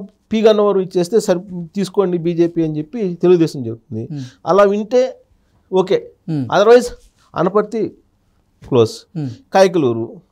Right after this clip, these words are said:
Speaker 1: నేను ఇందాక చెప్పాను,
Speaker 2: Hmm.
Speaker 1: ఆ బీసీ అతనికి కనుక ఇస్తే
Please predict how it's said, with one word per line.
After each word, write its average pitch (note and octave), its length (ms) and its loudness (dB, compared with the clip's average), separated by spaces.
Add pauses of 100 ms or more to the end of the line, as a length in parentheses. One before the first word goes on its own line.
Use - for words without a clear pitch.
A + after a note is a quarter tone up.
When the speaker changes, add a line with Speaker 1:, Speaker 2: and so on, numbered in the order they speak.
(280)
Speaker 1:
నేను F#3+ 160 2
ఇందాక E3 180 2
చెప్పాను, A#2 520 -4
Speaker 2:
Hmm. C#3 120 -8 (120)
Speaker 1:
ఆ D#3+ 100 2
బీసీ G#3 600 -4 (520)
అతనికి E3+ 280 -2
కనుక E3 200 0
ఇస్తే A3+ 440 -2